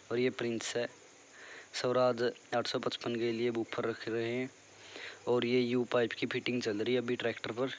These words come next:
दिखा देते। बिल्कुल नया tractor आते ही सौ उतार के reaper के लिए तैयार कर रहे हैं। बिल्कुल नया tractor, zero meter tractor अभी आया था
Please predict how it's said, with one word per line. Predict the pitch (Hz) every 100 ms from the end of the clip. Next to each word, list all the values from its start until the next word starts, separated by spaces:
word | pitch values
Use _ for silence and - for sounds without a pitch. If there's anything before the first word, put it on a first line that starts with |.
| - 113
दिखा | 117 127 117
देते। | 113 -
बिल्कुल | 131 143 - 147
नया | 139 131 131
tractor | 123 117 -
आते | 127 117 -
ही | 123 131 147 - - - - -
सौ | - 131 123
उतार | - 123 113
के | 101 135 139 - - 131
reaper | 120 - 120
के | 120
लिए | 120 123
तैयार | 120 117
कर | 113 104
रहे | 113
हैं। | 127 135 - - - - - - 120
बिल्कुल | 143 - 151 139
नया | 127 131 131
tractor, | 123 113 - 113
zero | 113 131 131
meter | 127 110
tractor | 107 120 - 113
अभी | 120 117 117
आया | 110 104
था | 120 131